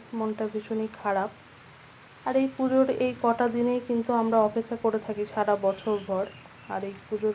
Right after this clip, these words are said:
কটা দিনেও যদি বৃষ্টি হয়, মনটা ভীষণ খারাপ হয়ে যায়। আর এই বছরের এই কটা দিনেই জন্য কিন্তু আমরা সারা বছর অপেক্ষা করে থাকি। ঘরের মেয়ে ঘরে আসছে,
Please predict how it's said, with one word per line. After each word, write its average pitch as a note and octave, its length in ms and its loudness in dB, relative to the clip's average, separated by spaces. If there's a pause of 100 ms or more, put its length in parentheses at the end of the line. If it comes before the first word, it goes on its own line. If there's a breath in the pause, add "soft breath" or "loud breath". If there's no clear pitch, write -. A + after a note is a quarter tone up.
কটা G#3+ 200 -2
দিনেও A3 300 0
যদি A3+ 240 -4
বৃষ্টি G#3 440 -4
হয়, A3+ 220 0 (520)
মনটা B3+ 300 6
ভীষণ C4 360 4
খারাপ A#3+ 300 2 (100)
হয়ে A#3+ 240 6
যায়। G#3 220 4 (440)
আর C#4+ 120 6
এই C#4 180 4
বছরের A3+ 580 6 (1000)
এই B3 160 0
কটা B3+ 240 4
দিনেই B3 380 4 (560)
জন্য A#3+ 260 4
কিন্তু B3 300 0
আমরা A#3 200 2
সারা A3+ 320 2
বছর G#3+ 480 0 (440)
অপেক্ষা A3+ 460 -2
করে G#3 180 2
থাকি। G#3 320 -6 (880)
ঘরের A3 320 6
মেয়ে G#3+ 300 2
ঘরে G#3+ 300 2
আসছে, G#3 480 -2